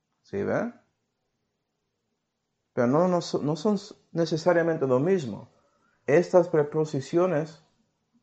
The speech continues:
son diferentes, significan cosas diferentes. ¿Sí ve? Entonces Juan el Bautista dijo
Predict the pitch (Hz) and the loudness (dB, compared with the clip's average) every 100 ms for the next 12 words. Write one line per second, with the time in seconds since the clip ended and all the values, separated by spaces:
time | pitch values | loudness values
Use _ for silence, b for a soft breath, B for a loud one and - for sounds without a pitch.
0 | _ _ _ _ _ - 135 127 123 110 | _ _ _ _ _ -4 0 0 0 -2
1 | 123 226 247 131 - - _ _ - 139 | 0 -2 -2 -8 -16 -20 _ _ -4 0
2 | 143 156 175 160 160 - 127 156 131 113 | 0 0 -2 -2 -4 -4 -2 -2 -4 -4
3 | - 131 180 262 240 165 - _ _ _ | -4 -4 -2 -4 -8 -14 -20 _ _ _
4 | _ _ _ _ _ _ _ - 92 92 | _ _ _ _ _ _ _ -18 -12 -6
5 | 123 262 - _ _ _ _ _ _ _ | -6 -6 -10 _ _ _ _ _ _ _
6 | _ _ _ _ _ _ _ _ _ _ | _ _ _ _ _ _ _ _ _ _
7 | _ _ _ 156 196 196 156 165 175 165 | _ _ _ 8 8 8 8 8 6 6
8 | 156 175 185 170 147 214 190 170 175 | 6 4 4 4 6 6 8 6 6